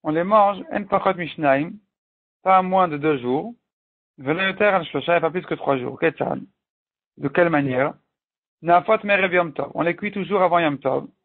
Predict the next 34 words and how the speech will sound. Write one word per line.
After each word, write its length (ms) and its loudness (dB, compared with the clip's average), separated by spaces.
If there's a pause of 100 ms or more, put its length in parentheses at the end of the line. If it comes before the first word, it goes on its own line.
(680)
Nechalot 480 4
Yom 260 0
Tov, 320 -2 (680)
et 120 -2
on 120 2
les 140 0
mange 260 4
pendant 180 2
Yom 200 2
Tov 140 2
de 80 -2
Shavuot, 580 0
Lishnaim, 640 0 (520)
ça 160 0
c'est 80 2
le 80 2
cas 160 2
normal, 420 2
habituel, 600 -2 (480)
et 100 -4
donc 340 -2 (320)
ça, 380 4 (100)
on 120 -4
le 100 -4
mange 240 2
le 100 0
deuxième 380 2
jour. 280 -8 (1900)
Chal 220 4
Yom 260 -2
Tov, 440 0
Liot 200 -2
Achar 400 2
Shabbat, 380 -2